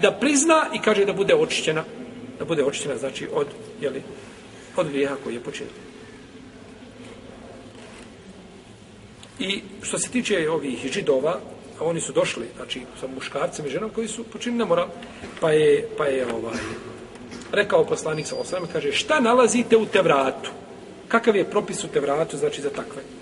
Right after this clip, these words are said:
Kažu, „Nalazimo”, kaže, „u Tevratu da ih treba”, kaže, „osramotiti, da ih treba bičevati.”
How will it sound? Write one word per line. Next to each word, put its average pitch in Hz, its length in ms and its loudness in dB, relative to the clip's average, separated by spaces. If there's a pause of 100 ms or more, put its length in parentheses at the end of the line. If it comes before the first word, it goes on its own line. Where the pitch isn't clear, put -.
(760)
Kažu, 202 320 0 (260)
„Nalazimo”, 180 420 0
kaže, 156 240 2
„u 151 60 0
Tevratu 147 520 0
da 185 80 2
ih 160 120 -2
treba”, 156 340 0
kaže, 147 260 2
„osramotiti, 143 720 -4
da 208 80 -2
ih 202 100 -6
treba 180 220 0
bičevati.” - 580 -6